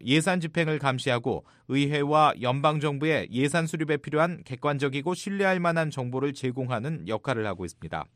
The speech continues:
한편 의회 조사국은 지난달 북한이 핵시설과 핵물질, 핵탄두 등에 대한 정보를 공개하지 않고 있다고 지적했으며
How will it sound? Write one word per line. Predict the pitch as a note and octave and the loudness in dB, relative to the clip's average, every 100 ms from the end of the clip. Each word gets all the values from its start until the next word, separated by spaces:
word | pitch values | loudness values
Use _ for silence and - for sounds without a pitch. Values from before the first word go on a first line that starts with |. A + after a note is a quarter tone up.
| _ _ _ _ _ _ - | _ _ _ _ _ _ -6
한편 | F3 G3+ G3 | 4 6 6
의회 | C#3+ D#3+ F3 F#3 | 6 6 6 4
조사국은 | F3+ E3+ E3 E3 G3+ F3 D#3+ _ _ - | 2 2 2 2 0 -2 -6 _ _ -8
지난달 | D3+ F3 E3+ F3 F3 D#3 | 2 2 6 6 6 4
북한이 | B2 C#3+ E3 F#3 | 0 2 4 4
핵시설과 | B2 F2 - - G#3+ G3+ F#3 F3 F#3 | -2 -6 -10 -6 -2 2 2 4 4
핵물질, | F3+ G#3+ G#3+ G3+ - A2+ D#2+ _ _ - | 4 0 -2 -2 0 -2 -2 _ _ -10
핵탄두 | F#3+ G#3 F#3+ F#3 | -2 2 2 0
등에 | F3 F3 | 0 2
대한 | E3 D#3+ E3+ | 2 2 0
정보를 | D#3 C#3+ C#3+ D#3 F3+ | -2 -2 0 2 0
공개하지 | - D3 D#3+ D3+ D3 | -2 0 2 2 2
않고 | C3 D#3 F3 | 0 0 0
있다고 | E3 D3+ C#3 | 2 0 0
지적했으며 | A#2+ A#2+ A2+ A2+ - A2 D#2 | -2 -4 -4 -6 -4 -4 -4